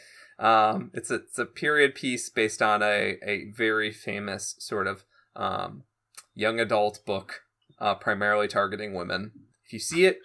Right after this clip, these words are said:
give yourself over to it. The rewards are great. It's a funny movie.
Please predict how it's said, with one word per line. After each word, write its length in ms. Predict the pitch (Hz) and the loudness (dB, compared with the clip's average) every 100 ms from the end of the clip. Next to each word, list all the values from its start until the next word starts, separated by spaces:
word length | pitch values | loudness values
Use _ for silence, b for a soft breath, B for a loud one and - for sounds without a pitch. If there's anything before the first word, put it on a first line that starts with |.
| - | -12
give 120 | - 120 | -4 -2
yourself 280 | - 131 127 | 2 2 4
over 220 | 123 123 | 4 2
to 180 | - 113 | 2 4
it. 300 | 107 101 - | 4 2 -4
The 60 | 117 | 0
rewards 540 | 110 117 160 165 - - | 2 4 6 4 2 2
are 140 | 117 | 2
great. 480 | 110 95 87 - - _ _ | 2 -10 -10 -12 -20 _ _
It's 80 | - | -14
a 40 | - - - | -14 -6 4
funny 320 | 147 151 151 | 4 4 -2
movie. 560 | 147 143 143 139 139 | -2 -2 -2 -2 -6